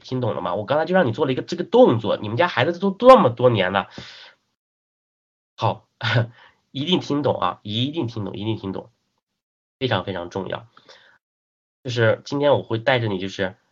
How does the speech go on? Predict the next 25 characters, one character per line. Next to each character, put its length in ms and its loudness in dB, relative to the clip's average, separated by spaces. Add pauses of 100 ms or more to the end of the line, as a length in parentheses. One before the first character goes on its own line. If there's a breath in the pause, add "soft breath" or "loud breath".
(180)
上 600 2
天 220 0 (140)
入 200 -4
地 300 -6
啊， 220 -8
这 80 -12
种 100 -6
环 300 2
游 160 -2
世 240 -10
界， 320 -6 (640)
然 160 -10
后 240 -6 (400)
到 160 2
达 120 -4
现 220 -4
在， 160 -6
就 140 -12
是 240 -16 (340)
让 220 0
你 80 -2
知 120 -10
道 140 0
这 220 -4
个 200 -8